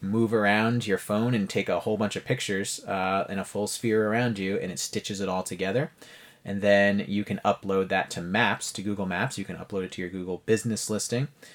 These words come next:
Uh, and then you can also put it on Facebook. Facebook will automatically recognize that it's a full three sixty video,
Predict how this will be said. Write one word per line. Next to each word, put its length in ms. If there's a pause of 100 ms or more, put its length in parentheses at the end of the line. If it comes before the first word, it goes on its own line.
(280)
Uh, 300
and 100
then 120
you 60
can 120
also 300
put 160
it 80
on 120
Facebook. 640 (260)
Facebook 360
will 240
automatically 560
recognize 640
that 140
it's 200
a 100
full 320
three 180
sixty 380
video, 460